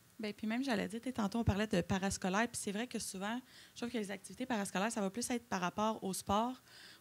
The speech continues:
ou à des activités de ce genre-là versus l'art. Je trouve qu'on n'en parle pas assez. Puis même tout type d'art, tu sais, la danse, je trouve que c'est un art qui est oublié.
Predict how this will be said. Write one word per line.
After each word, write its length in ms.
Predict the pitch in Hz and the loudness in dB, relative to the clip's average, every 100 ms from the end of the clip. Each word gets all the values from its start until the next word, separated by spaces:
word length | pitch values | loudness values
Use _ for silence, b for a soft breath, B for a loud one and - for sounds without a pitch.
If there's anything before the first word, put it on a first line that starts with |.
| - | -2
ou 40 | |
à 40 | |
des 180 | 185 196 | 0 0
activités 380 | 185 - 190 233 | -2 -2 -2 0
de 100 | 220 | 0
ce 160 | 196 190 | 0 2
genre-là 320 | 185 180 233 | 2 2 2
versus 540 | 196 190 - 233 - | 0 0 0 0 0
l'art. 320 | 208 196 226 | 2 4 2
Je 60 | 214 | -2
trouve 140 | 247 | -4
qu'on 140 | - 208 | -4 -4
n'en 140 | 185 | -2
parle 180 | 180 185 | -2 -2
pas 120 | 226 | 0
assez. 300 | 214 - 240 B B B B | -2 -2 -4 B B B B
Puis 120 | 220 | 0
même 220 | 226 262 | 2 2
tout 200 | 254 - | -2 -4
type 260 | 262 - 196 | -4 -4 -4
d'art, 220 | 185 208 | -2 -2
tu 80 | 214 | -2
sais, 60 | 240 | 0
la 160 | 196 | 0
danse, 440 | 175 202 214 - - | 0 -2 -2 -4 -4
je 60 | |
trouve 200 | - 240 | -4 -6
que 160 | - 190 | -4 -6
c'est 240 | - 202 | -2 -2
un 220 | 180 175 | 0 0
art 200 | 190 208 | 0 -2
qui 100 | - | -4
est 100 | 190 | -6
oublié. 500 | 196 170 170 202 254 | -6 -4 -2 0 0